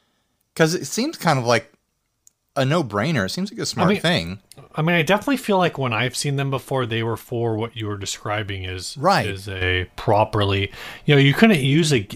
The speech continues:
Speaker 2: the Les Paul one on an Epiphone though, because they, uh, they don't have
Speaker 1: Yeah.
Speaker 2: the, uh,
Speaker 1: That's where
Speaker 2: the
Speaker 1: my,
Speaker 2: same headstock shape.
Speaker 1: my theory fell completely apart when I saw the, the Les Paul ones, because a, a Gibson and an Epiphone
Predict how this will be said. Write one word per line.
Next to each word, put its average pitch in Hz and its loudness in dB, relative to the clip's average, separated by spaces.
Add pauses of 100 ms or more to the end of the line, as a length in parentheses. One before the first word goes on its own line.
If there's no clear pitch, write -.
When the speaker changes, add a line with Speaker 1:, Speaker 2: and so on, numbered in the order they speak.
Speaker 2:
the 117 0
Les 110 2
Paul 156 2
one 107 2
on 98 0
an 95 -2
Epiphone 92 -4
though, 101 -2
because 101 -8
they, 98 0
uh, 95 2 (760)
they 104 -2
don't 110 0
have - -2
Speaker 1:
Yeah. 120 4
Speaker 2:
the, 101 -2
uh, 92 -2
Speaker 1:
That's 170 0
where 190 4
Speaker 2:
the 170 -4
Speaker 1:
my, 160 4
Speaker 2:
same 139 -2
headstock 104 -4
shape. 95 -10
Speaker 1:
my 147 2
theory 180 0
fell 131 0
completely 131 -6
apart 165 -2
when 120 -2
I 104 0
saw 113 0
the, 101 -2
the 113 -6
Les 104 -6
Paul 147 -4
ones, 92 -6 (120)
because 135 0
a, 135 6
a 127 0
Gibson 147 -2
and 113 0
an 107 -2
Epiphone 110 -2